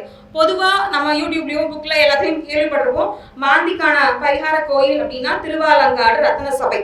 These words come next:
இது எல்லாருக்கும் தெரிஞ்சதுதான். இப்போ இங்க வந்து முதல்ல ஒரு சரணாகதி, அடுத்து எந்தெந்த கோயில் போகணும் அப்படிங்கிறத நீங்களே தெரிஞ்சுக்கலாம். யமன்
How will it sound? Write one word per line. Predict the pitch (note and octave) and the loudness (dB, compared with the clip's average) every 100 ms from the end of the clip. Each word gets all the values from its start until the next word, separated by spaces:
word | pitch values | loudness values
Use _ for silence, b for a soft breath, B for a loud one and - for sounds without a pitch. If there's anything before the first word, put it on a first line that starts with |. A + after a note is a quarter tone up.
| - - - B B B - | -8 -18 -20 B B B -6
இது | A#3+ | 2
எல்லாருக்கும் | B3 C4 B3+ G#4 | 4 4 2 2
தெரிஞ்சதுதான். | B3 A#3+ B3 A3 G3+ G#3 - - | 4 4 2 -2 -2 -4 -10 -20
இப்போ | - D#4 D#4 D4+ | -16 -12 -10 -8
இங்க | D4+ | -6
வந்து | D#4 C#4 C#4+ - - B B C#4 | -4 -2 -4 -8 -10 B B -10
முதல்ல | E4 E4+ E4 | -4 0 0
ஒரு | E4 E4 | 0 0
சரணாகதி, | C#4 D4 D4+ C4 B3 B3+ - - - - - B B B B D#4+ | 0 2 2 4 2 2 -10 -20 -20 -20 -20 B B B B 4
அடுத்து | F#4 G#4 B3+ C4 - - - - - - | 4 2 2 2 2 -2 -14 -20 -20 -10
எந்தெந்த | D4+ E4 F#4+ F#4 D#4+ | -4 -2 0 0 2
கோயில் | D#4+ D#4+ E4 D4 | 2 2 0 -4
போகணும் | D4 D4 D4 C4+ | -2 -2 -4 -6
அப்படிங்கிறத | C#4+ D4+ B3+ F4+ - - - | -6 -6 -4 -4 -6 -8 -18
நீங்களே | C#4 C#4+ E4+ E4 | -16 -10 -8 -4
தெரிஞ்சுக்கலாம். | D#4 D4 A3 B3 - B B B B3 | -6 -6 -2 -2 -2 B B B 0
யமன் | C#4+ D#4 G#4 | 2 4 2